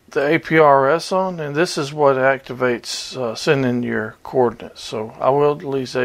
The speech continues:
leave A P R S on. I'm gonna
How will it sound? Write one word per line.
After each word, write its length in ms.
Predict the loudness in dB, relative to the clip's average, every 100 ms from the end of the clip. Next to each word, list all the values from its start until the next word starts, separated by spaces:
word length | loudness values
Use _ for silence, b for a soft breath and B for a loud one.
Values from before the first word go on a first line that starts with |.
| -4 -8
leave 240 | -10 -6
A 140 | -6 -4
P 140 | -4
R 300 | -2 0 0
S 200 | -2 -2
on. 260 | -2 -2 -8 _ B B B B B B B B B B B _ -20 _ -20 _ _ _ _ _ _ _ -20 _ -20 _ -20 -12 0
I'm 180 | 2 2
gonna 160 | -6